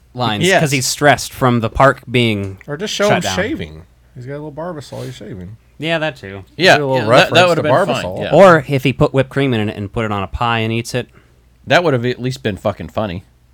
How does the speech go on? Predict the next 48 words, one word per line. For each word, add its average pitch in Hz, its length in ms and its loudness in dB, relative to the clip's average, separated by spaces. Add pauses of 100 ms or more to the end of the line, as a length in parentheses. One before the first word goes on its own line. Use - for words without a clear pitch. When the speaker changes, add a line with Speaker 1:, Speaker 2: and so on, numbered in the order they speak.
(100)
Speaker 1:
Yeah, 110 200 -2
Speaker 2:
Like, 104 140 -2
Speaker 1:
it'd 139 100 2
Speaker 2:
this 143 80 2
Speaker 1:
have - 0 -
Speaker 2:
is 160 60 2
Speaker 1:
been 165 60 4
Speaker 2:
just 165 60 4
Speaker 1:
like, 143 180 6
Speaker 2:
so 135 280 0
cringeworthy. 104 500 -6
Speaker 1:
and, - 80 -2
and 160 160 0
he 143 80 2
looked 147 260 -2
and 131 140 2
made 131 240 2
eye 123 200 2
contact 117 440 -2
with 107 80 -10
the 98 80 -10
camera 117 320 0
while 107 160 2
he 104 80 -2
did 113 180 -2
it. 110 200 -4
Like, 98 240 -6
you 101 60 -6
remember 110 200 -2
this? 127 400 -4 (300)
Speaker 2:
Yeah, 131 320 0 (840)
'cause 127 180 -4
that 175 200 6
would, 135 80 -8
that, 147 220 2 (160)
it's, 139 180 -4
seriously, 135 540 -2
that 135 120 4
is 127 120 -2
one 127 180 0
of 123 60 0
the 110 80 -2
worst 131 320 -2
crimes 120 320 0
in 101 120 -2
member 113 240 0
berry 107 280 -2
movies 101 500 -4